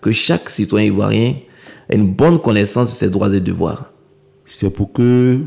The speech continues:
Speaker 2: la vie soit, on va dire, plus agréable. Parce que si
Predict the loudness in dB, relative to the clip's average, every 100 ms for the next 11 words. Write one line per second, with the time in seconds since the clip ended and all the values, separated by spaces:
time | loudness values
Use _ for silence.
0 | -10 _ -6 -2 0 0 -2 2 2 4
1 | 2 0 -2 0 0 -2 -2 -2 -4 -6
2 | -8 -14 -20 _ _ _ -6 -6 -2 0
3 | 0 2 2 0